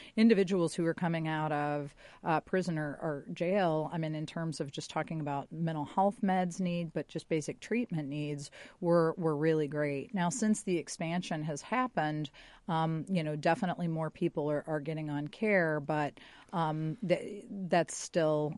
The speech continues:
you know, it's still a challenge. And, and the other piece of legislation that went through last year, which has only been a year,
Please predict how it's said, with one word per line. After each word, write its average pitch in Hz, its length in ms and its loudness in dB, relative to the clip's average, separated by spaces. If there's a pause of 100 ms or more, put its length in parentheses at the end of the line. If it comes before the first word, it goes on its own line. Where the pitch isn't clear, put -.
you 156 120 -2
know, 143 120 -2
it's 147 240 -6
still 156 380 0
a 170 60 -4
challenge. 147 580 -2
And, 165 260 -2
and 160 280 -2
the 165 180 0
other 196 280 2 (160)
piece 277 400 0
of 175 100 2
legislation 160 600 0
that 151 140 -4
went 156 180 -6
through 160 220 -2
last 160 480 0
year, 151 240 0
which 151 180 -6
has 147 160 -4
only 175 240 0
been 156 240 -4
a 147 40 -4
year, 156 460 0